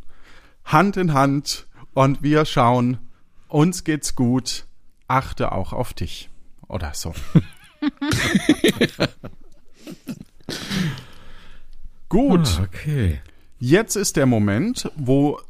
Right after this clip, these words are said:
Speaker 1: ich euch eben oder auch mich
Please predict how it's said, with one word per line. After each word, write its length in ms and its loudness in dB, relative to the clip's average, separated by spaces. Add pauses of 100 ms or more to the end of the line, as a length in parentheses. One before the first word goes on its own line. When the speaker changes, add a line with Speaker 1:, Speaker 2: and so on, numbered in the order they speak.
(380)
Speaker 1:
ich 340 -4 (140)
euch 640 0 (100)
eben 420 0
oder 440 -6
auch 300 -6 (1300)
mich 540 2